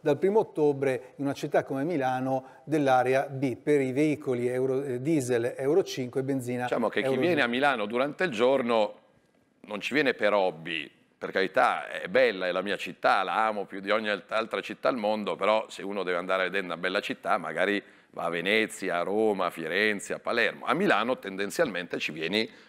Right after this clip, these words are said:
Speaker 2: se hai un motivo. Cosa succede dal primo ottobre? Non lo sapevo, me l'hanno detto i commercianti e, e mi sono informato, imbestialito, che dal primo ottobre,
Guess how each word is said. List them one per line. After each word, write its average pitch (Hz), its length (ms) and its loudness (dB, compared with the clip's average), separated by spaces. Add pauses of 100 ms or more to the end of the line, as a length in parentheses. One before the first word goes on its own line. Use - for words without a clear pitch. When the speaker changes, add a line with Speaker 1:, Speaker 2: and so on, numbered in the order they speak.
(240)
Speaker 2:
se - 160 -2
hai 104 60 4
un 196 100 0
motivo. 113 320 -4
Cosa 190 240 2
succede 143 400 0
dal 101 180 0
primo 113 260 -2
ottobre? 95 420 -2
Non 127 120 0
lo 123 100 0
sapevo, 98 460 -2
me 98 140 -2
l'hanno 101 160 -2
detto 120 240 -4
i 104 60 -8
commercianti 104 680 -4
e, 92 100 -4
e - 80 -12
mi 87 120 -12
sono 104 460 -2 (360)
informato, 107 580 -4
imbestialito, 101 560 -6
che - 100 -8
dal 143 160 -2
primo 147 280 -2
ottobre, 113 500 -4